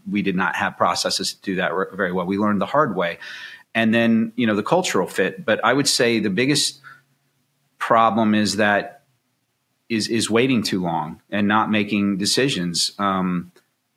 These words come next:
sooner, because typically if some, if things are not working out, the, the employee already knows it. It's just a matter of how long is it gonna take? How much pain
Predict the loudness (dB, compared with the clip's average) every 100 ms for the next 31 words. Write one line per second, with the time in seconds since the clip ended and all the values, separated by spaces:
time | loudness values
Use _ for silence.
0 | _ -2 2 2 2 -2 -6 -6 0 2
1 | 2 0 -2 -10 _ _ _ _ _ _
2 | -2 2 2 4 4 4 2 2 0 0
3 | 0 2 2 4 2 2 2 2 2 0
4 | 0 -2 0 2 4 4 4 2 2 2
5 | -4 -8 -12 _ _ _ _ -6 -2 0
6 | 2 4 4 4 4 4 2 2 2 4
7 | 4 4 2 0 -2 -2 -2 -2 -2 -2
8 | 0 0 0 -2 -2 0 0 0 -4